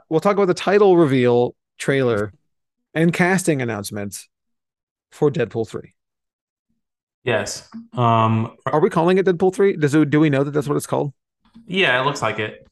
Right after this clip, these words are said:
Speaker 1: Okay.
Speaker 2: Um,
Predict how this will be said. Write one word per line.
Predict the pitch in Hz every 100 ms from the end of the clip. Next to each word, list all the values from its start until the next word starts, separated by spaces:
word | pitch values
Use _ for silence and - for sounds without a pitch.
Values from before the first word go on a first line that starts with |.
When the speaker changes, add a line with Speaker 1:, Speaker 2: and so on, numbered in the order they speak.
| _ _ _ _ -
Speaker 1:
Okay. | 123 101 95 - _ _ _ _ _ _ _
Speaker 2:
Um, | 131 127 120 117 117 113